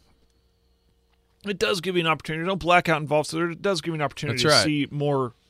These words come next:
Speaker 1: teams than you would. I get that. You get more of it, maybe a choice.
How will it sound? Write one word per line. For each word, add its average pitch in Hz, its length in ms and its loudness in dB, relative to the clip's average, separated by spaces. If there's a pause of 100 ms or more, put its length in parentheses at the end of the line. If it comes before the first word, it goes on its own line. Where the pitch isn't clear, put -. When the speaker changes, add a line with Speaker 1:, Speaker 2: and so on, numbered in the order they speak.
(800)
Speaker 1:
teams 139 480 -6
than 123 100 -10
you 117 120 -10
would. 110 360 -8
I 120 100 -6
get 117 260 -10
that. 104 280 -8 (260)
You 143 220 -10
get 151 180 0
more 143 140 -2
of 127 80 -4
it, 117 80 -10
maybe 139 240 -4
a 113 60 -8
choice. - 640 -10